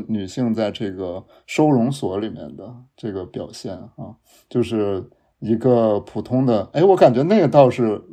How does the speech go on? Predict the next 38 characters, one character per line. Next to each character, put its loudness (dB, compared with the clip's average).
唯 6
一 4
一 0
个 0
强 -8
调 2
了 -2
宗 -6
教 2
价 0
值 -14
的 -16
东 -20
西， -20
就 -2
是 2
一 0
个 0
所 2
谓 6
的， -2
在 0
维 0
多 0
利 2
亚 6
社 -4
会 -4
里 -6
面， -12
所 -10
谓 -2
的 -4
这 -8
个 -8
堕 2
落 2
的 -8